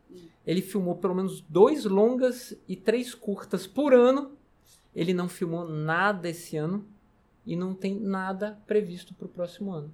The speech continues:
Speaker 2: O que que ele fez? Fechou a produtora.
Speaker 1: Claro, desempregou quarenta pessoas.
Speaker 2: No, diretos.
Speaker 1: E a si próprio.
Speaker 2: Pessoa, quarenta pessoas de empregos diretos, fora a
Speaker 1: Os
Speaker 2: quantidade de
Speaker 1: indiretos.
Speaker 2: gente,
Speaker 1: Aham.
Speaker 2: os indiretos e as temporários na época
Speaker 1: De filmagem.
Speaker 2: de filmagem.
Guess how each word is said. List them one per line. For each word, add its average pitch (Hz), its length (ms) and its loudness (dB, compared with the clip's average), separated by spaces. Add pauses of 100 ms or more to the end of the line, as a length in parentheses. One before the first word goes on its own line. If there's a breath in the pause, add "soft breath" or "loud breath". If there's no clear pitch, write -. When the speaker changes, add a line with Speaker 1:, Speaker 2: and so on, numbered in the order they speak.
(240)
Speaker 2:
O - 40 -20
que - 120 -20
que 247 80 -8
ele 226 100 -4
fez? 170 340 -8 (120)
Fechou 240 320 -8
a - 20 -18
produtora. 208 520 -8
Speaker 1:
Claro, 196 420 -10 (120)
desempregou 202 460 -12
quarenta 196 340 -12
pessoas. 160 640 -16
Speaker 2:
No, 185 260 -2 (200)
diretos. 170 720 8
Speaker 1:
E 277 80 0
a 277 60 -2
si 302 160 -8
próprio. 175 460 -8 (540 loud breath)
Speaker 2:
Pessoa, 190 300 4
quarenta 208 340 4
pessoas 190 340 0
de 170 560 -2
empregos 175 380 2
diretos, 220 500 6 (140)
fora 233 500 6
a - 40 -8
Speaker 1:
Os - 40 -10
Speaker 2:
quantidade 208 400 6
de 214 80 0
Speaker 1:
indiretos. 208 560 0 (160)
Speaker 2:
gente, - 40 -18
Speaker 1:
Aham. - 160 -12
Speaker 2:
os 175 100 2
indiretos 190 680 4
e 196 60 6
as 185 100 0
temporários 196 920 4 (340 soft breath)
na 180 220 0
época 185 480 2
Speaker 1:
De 247 60 2
filmagem. 180 380 -6
Speaker 2:
de 170 80 -4
filmagem. 214 540 -4